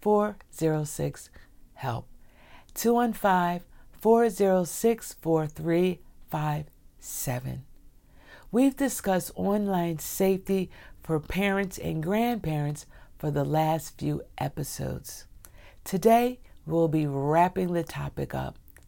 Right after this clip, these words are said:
So, moving along, Wayne,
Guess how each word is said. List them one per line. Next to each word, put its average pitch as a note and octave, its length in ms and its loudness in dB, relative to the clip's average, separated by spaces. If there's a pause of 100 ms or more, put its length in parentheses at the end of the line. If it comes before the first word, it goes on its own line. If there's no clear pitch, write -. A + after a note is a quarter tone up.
So, C3+ 460 -6 (420)
moving A#3 400 2
along, C#3 500 -2 (500)
Wayne, C#3 440 -2